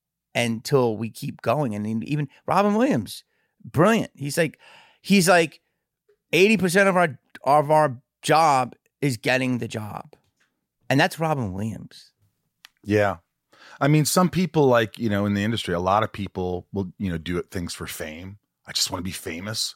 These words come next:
Speaker 2: And then people do it because they just love doing it. I know guys like yourself, "I don't care what I'm doing. I wanna work. I wanna be on a show. I wanna be acting. I, I wanna just do, I'll keep, I'll keep doing it."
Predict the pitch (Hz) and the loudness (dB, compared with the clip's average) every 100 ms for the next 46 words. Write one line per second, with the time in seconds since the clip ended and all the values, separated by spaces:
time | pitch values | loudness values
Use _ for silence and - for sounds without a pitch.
0 | _ _ - - _ 120 123 120 113 123 | _ _ -20 -20 _ 0 2 2 0 0
1 | 120 107 120 101 104 104 80 92 80 85 | 0 2 2 0 -4 -6 -6 -8 -8 -10
2 | - 95 90 82 76 _ - 90 76 - | -10 -6 -2 -2 -6 _ -6 -6 -8 -4
3 | 98 104 98 92 92 87 90 101 - - | -2 -2 -4 -2 0 0 0 -2 -6 -12
4 | _ _ _ _ _ - 110 104 107 - | _ _ _ _ _ 0 0 0 -2 0
5 | 95 98 - _ _ _ - 139 135 117 | 0 -2 -6 _ _ _ -2 0 2 2
6 | 135 107 82 71 110 110 104 107 127 - | 2 0 -4 -2 0 0 2 0 0 -6
7 | - 98 104 107 85 107 107 101 95 - | -8 -4 -2 -2 0 0 0 -2 -2 2
8 | 120 - 104 104 107 85 101 98 - - | 2 2 -2 -2 -2 -2 -2 -2 -6 -4
9 | 110 120 - 95 98 95 113 107 95 101 | -2 -2 -6 -6 -4 -4 -4 -6 -8 -6
10 | 135 95 - 131 104 101 117 90 87 143 | 0 0 -2 -6 -8 -8 -10 -4 2 2
11 | 120 | 2